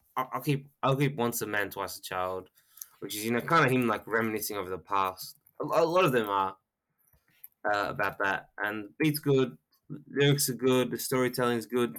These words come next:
every-, everything you want from Nas. His flow is still effortless. It's good.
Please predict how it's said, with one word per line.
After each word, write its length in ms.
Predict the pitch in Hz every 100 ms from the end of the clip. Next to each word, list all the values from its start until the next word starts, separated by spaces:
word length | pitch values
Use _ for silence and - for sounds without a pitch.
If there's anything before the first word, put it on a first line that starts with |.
| -
every-, 200 | 165 170
everything 280 | 147 165 160
you 80 | 135
want 160 | 127 120
from 200 | 117 110
Nas. 440 | 107 107 101 - _ _
His 240 | 117 120 113
flow 280 | - 135 131
is 100 | -
still 180 | 123
effortless. 640 | 113 117 95 120 120 - - _ _ _ _ _ _ _ _ _ _ _ _ _ _ _ _ _ _ _
It's 120 | - -
good. 260 | 226 -